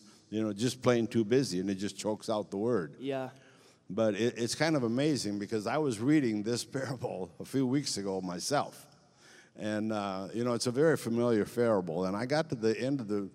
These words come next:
Speaker 1: and I was thinking to myself, you know, "Okay, like, God, you're the only one that can prepare this soil."
Speaker 2: Hmm.
Speaker 1: And, uh, you know, we cooperate with that.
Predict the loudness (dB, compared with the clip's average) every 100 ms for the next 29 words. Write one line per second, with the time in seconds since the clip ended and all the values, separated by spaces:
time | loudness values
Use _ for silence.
0 | -12 -6 -4 -4 -2 -4 -4 -4 -2 -2
1 | -4 -2 -2 -2 -8 -20 _ -20 -20 -20
2 | _ -2 2 2 2 2 2 2 -2 -10
3 | -20 -6 -2 0 0 4 6 6 6 6
4 | 4 4 2 0 -2 -4 -10 -20 -20 -6
5 | -4 -4 0 0 4 4 4 2 -4 -2
6 | -2 -4 -8 -20 -20 _ _ _ -14 -14
7 | -16 -20 _ -6 -4 -2 0 -2 -2 -6
8 | -8 -4 -2 0 -2 -4 -4 0 0 0
9 | -2 -2 -4 -6 -6 -6 -6